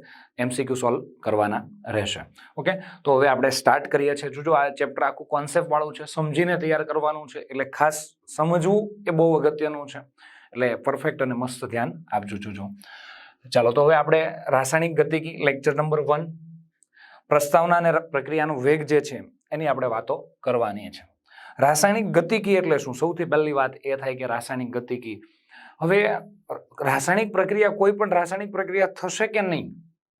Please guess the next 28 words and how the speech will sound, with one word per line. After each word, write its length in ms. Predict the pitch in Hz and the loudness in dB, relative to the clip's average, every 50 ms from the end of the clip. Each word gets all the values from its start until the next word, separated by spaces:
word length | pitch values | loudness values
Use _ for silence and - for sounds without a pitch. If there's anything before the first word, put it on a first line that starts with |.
| _ _ _ _ _ _ _ - | _ _ _ _ _ _ _ -6
ધારી 220 | 120 127 143 165 | 0 2 2 2
લો 100 | 180 180 175 | 2 2 0
કે 80 | 170 | -2
કોઈ 240 | 165 165 180 202 226 | 0 2 2 2 2
પણ 200 | 208 233 226 208 | 0 -4 -2 2
બે 120 | 190 202 196 | 4 4 4
રસાયણ 320 | 170 165 160 - 190 190 180 | 4 2 0 0 -2 -2 2
ભેગા 300 | 160 156 156 165 180 180 | 2 2 4 4 4 2
કરી 200 | 180 170 170 165 | 2 0 0 -2
દઈએ 260 | 156 156 147 135 120 | -2 -2 -2 -2 -2
છે, 120 | - - - - _ _ _ _ _ _ _ _ _ _ _ | -4 -6 -12 -20 _ _ _ _ _ _ _ _ _ _ _
બરાબર 320 | - 147 160 170 175 175 170 | 0 2 4 4 4 4 2
છે? 160 | - 165 - - - - - - - - - | 0 -6 -12 -14 -16 -20 -20 -20 -16 -6 -2
તો 100 | - - - | -2 -2 0
ધારી 240 | - 139 143 170 190 | 2 2 4 4 4
લો 120 | 196 190 | 2 2
કે 160 | 175 196 196 196 - - - - - | 2 0 0 0 0 -2 -2 -2 0
તમારી 260 | 175 180 185 180 190 | 0 2 0 0 0
પાસે 240 | 170 175 170 170 170 | -2 -2 0 2 2
આવી 220 | 151 160 170 170 | 2 2 0 -4
વસ્તુ 340 | 160 156 151 - - 156 147 | -6 -6 -8 -10 -12 -12 -8
જે 160 | 135 143 139 | -6 -6 -6
છે, 180 | 135 - 120 104 101 104 - - - - _ _ _ _ _ _ _ _ _ _ _ _ - | -6 -8 -14 -16 -16 -16 -16 -16 -16 -16 _ _ _ _ _ _ _ _ _ _ _ _ -4
તમે 200 | 147 151 165 165 156 135 117 101 95 - - - - _ _ _ _ _ _ _ - - - - - | -2 0 2 2 0 0 -2 -4 -6 -10 -12 -16 -20 _ _ _ _ _ _ _ -20 -20 -16 -6 -2
એન 160 | 131 131 151 | 0 2 4
એ 40 | 160 | 4
ઓ 180 | 160 165 165 | 4 4 4
એચ 140 | 165 165 165 | 4 2 0